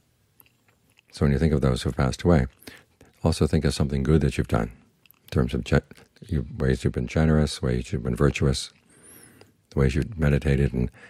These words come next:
developed a sense of well-being in the mind. And that'll be, become the source of a good current for them, something they'll be happy to receive. If all you send is sorrow and regret, it becomes a sad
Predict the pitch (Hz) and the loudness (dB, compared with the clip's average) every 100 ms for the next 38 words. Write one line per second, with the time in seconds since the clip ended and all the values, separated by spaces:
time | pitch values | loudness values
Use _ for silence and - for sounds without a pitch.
0 | - - 76 71 - - 67 64 65 71 | -4 2 4 2 0 -2 -2 0 0 0
1 | 67 65 62 62 55 - - _ _ _ | 0 0 0 0 -2 -6 -16 _ _ _
2 | _ _ _ - _ _ _ _ _ _ | _ _ _ -20 _ _ _ _ _ _
3 | _ _ _ _ _ _ _ _ 78 80 | _ _ _ _ _ _ _ _ 2 4
4 | 78 73 - - - - 67 67 - 71 | 4 2 0 -8 -10 -4 -2 0 0 0
5 | 64 65 60 64 - 104 65 - 67 65 | 0 -2 -2 -4 0 2 2 0 -2 0
6 | - - - - _ _ _ _ _ _ | -2 -8 -18 -20 _ _ _ _ _ _
7 | _ _ _ _ - 76 69 67 65 69 | _ _ _ _ -4 0 2 0 0 0
8 | 65 69 69 64 60 - 69 65 - _ | 0 0 -2 -2 -2 -2 -2 -4 -14 _
9 | _ _ _ - _ _ - 78 73 69 | _ _ _ -20 _ _ -4 0 2 0
10 | 76 69 67 - 71 67 69 67 60 60 | 0 0 -2 -2 0 2 2 2 -2 0
11 | - 73 - - _ _ - _ _ - | 2 4 2 -6 _ _ -20 _ _ -4
12 | 80 80 69 65 - 67 71 62 | 0 4 2 0 0 2 4 2